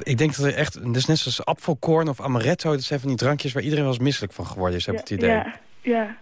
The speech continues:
Speaker 2: precies. Waar je later echt spijt van hebt. Dat was helemaal niet nodig.
Speaker 1: Nee, nee, nee. Maar, ja, in Duitsland is het dan, dan af en toe, eh, ook voor een goed doel.
Speaker 2: Ja.
Speaker 1: Dus dan zou het wel
Speaker 2: <laughs> Ja.
Speaker 1: weer goed zijn. Maar het is, eh, de, ja, Jägermeister, die steunt geen goede doelen. Dus het is gewoon, eh, drinken om jezelf kapot te maken.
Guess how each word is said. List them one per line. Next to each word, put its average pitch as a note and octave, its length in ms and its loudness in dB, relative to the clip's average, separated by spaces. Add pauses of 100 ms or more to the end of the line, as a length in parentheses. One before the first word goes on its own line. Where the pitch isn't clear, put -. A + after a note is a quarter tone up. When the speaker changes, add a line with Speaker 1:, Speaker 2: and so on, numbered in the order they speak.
(380)
Speaker 2:
precies. G3+ 200 -6
Waar G#3+ 120 4
je A3 60 6
later A3+ 240 2
echt A3+ 100 -4
spijt A#3 260 -2
van G#3 100 -8
hebt. F#3 160 -4
Dat G3+ 100 -6
was G#3+ 180 -2
helemaal A#3+ 360 2
niet A#3 140 2
nodig. A3+ 400 -4
Speaker 1:
Nee, B2 520 2
nee, F#2+ 340 0 (160)
nee. E2+ 340 -2 (180)
Maar, A2+ 240 -4
ja, A#2+ 340 2 (260)
in B2+ 140 -2
Duitsland C3 400 2
is A2 80 -4
het G#2+ 100 -6
dan, B2 180 -2
dan A#2 140 2
af A#2+ 120 0
en - 60 -16
toe, A#2+ 300 2
eh, E2 80 0
ook - 140 -6
voor B2 140 -2
een A2 60 0
goed G#2+ 200 -2
doel. G#2 260 0 (1000)
Speaker 2:
Ja. A3 160 2
Speaker 1:
Dus B2+ 140 2
dan C#3 140 2
zou C3+ 80 2
het A#2+ 80 2
wel A#2+ 120 2
Speaker 2:
<laughs> - 0 -
Ja. A2 60 2
Speaker 1:
weer G2+ 80 -2
goed C#3 160 0
zijn. F#2+ 280 -2
Maar G2 120 -4
het A2 80 -6
is, G2+ 120 -6
eh, A#2 120 -4
de, A2+ 140 -6
ja, G2 180 -2
Jägermeister, G#2 600 0
die G2+ 80 -2
steunt A2+ 280 0
geen G#2+ 120 -2
goede G#2+ 220 2
doelen. F2 300 0
Dus G2 160 -8
het - 120 -14
is G#2+ 100 -8
gewoon, A2 300 2
eh, G#2+ 60 4
drinken A2 380 0
om A2 60 -2
jezelf G#2 240 -2
kapot - 340 -8
te - 60 -12
maken. E2 320 -8